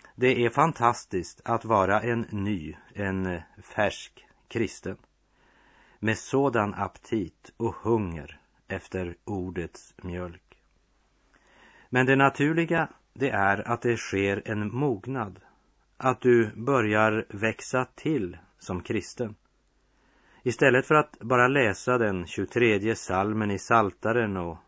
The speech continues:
Johannes kapitel fjorton och andra utvalda ställen,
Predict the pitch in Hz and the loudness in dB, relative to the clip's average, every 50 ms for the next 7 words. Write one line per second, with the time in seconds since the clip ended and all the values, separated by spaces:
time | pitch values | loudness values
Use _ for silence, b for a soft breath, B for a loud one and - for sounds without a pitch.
0 | _ _ - 110 113 104 98 101 101 101 104 110 113 - - - 110 107 101 107 | _ _ -2 0 0 2 4 4 4 2 2 -2 -4 -6 -6 -4 -4 -2 0 -2
1 | 101 95 - 101 95 - - 123 120 110 95 - - 110 113 113 110 101 90 - | -2 -2 -4 -6 -4 0 2 2 2 2 0 -4 -4 -2 0 0 0 -2 -2 -4
2 | _ _ - 117 110 104 104 107 101 110 113 117 110 - _ _ - 131 127 120 | _ _ 0 2 4 4 2 0 0 0 0 -2 -2 -4 _ _ -2 -2 -2 -2
3 | - - 113 117 120 120 127 117 - - 143 135 131 127 127 147 151 | 0 2 4 4 4 4 2 -2 -2 0 0 2 2 2 0 -2 -4